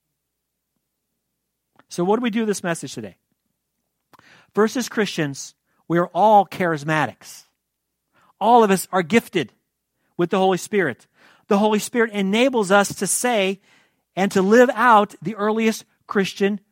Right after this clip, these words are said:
creed, as it were. Statement of faith, "Jesus is Lord." If the Holy Spirit lives in you, and he does, you know Christ as your Lord and Savior, let the world know that Jesus indeed is your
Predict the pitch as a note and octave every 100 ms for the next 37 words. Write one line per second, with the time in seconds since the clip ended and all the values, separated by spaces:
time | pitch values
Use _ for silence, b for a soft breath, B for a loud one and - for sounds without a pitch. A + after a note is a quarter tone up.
0 | _ - C#4 C4 F#3 C#3+ C3+ A#2+ G2+ _
1 | - - C4+ C#4 A#3+ G#3 D3 b b -
2 | C#4 B3+ A#3 A3 E3+ E3+ F3+ C#3+ A2+ G2+
3 | _ _ _ _ _ _ _ _ _ _
4 | _ E3+ F#3+ F3 F3+ - F3 E3+ D#3+ D#3
5 | C#3 C#3 G#3+ G3+ G#2 F#2 _ _ _ _
6 | _ _ _ _ _ _ _ B2 A#2+ B2
7 | F#3+ B2+ C3 - _ _ - A#2 A#2+ -
8 | D#3 D#3 D3+ C3+ C#3+ D3 D3+ E3 F3 B2+
9 | A2 _ _ _ b b b - F#3+ -
10 | F#3 F#3 F3+ E3 E3 D3+ B2 C#3+ C#3+ C#3
11 | B2+ - B2+ B2+ B2 A#2+ E3+ G#3+ F3 _
12 | G#2+ F#2+